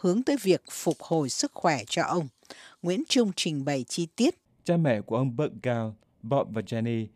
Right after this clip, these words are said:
Speaker 2: đưa ra những lời khuyên cho con trai của họ vào ngày hôm qua trong một cuộc họp báo tại bang Idaho,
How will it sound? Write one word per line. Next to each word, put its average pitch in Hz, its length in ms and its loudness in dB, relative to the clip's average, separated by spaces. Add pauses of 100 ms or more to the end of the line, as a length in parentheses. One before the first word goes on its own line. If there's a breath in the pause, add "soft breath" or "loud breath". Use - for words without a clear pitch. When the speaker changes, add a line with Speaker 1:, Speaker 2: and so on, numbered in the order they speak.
(180)
Speaker 2:
đưa 151 160 2
ra 135 280 0
những 131 220 -2
lời 101 120 2
khuyên 120 320 0
cho 120 140 -6
con 117 180 -2
trai 113 200 -2
của 104 160 -2
họ 95 280 -2 (100)
vào 98 160 -2
ngày 95 160 -2
hôm 107 180 -6
qua 107 320 0 (380)
trong 160 200 2
một 135 80 2
cuộc 110 140 -2
họp 101 220 -6
báo 101 320 -2
tại 101 100 -2
bang 107 300 -2 (140)
Idaho, 104 560 -4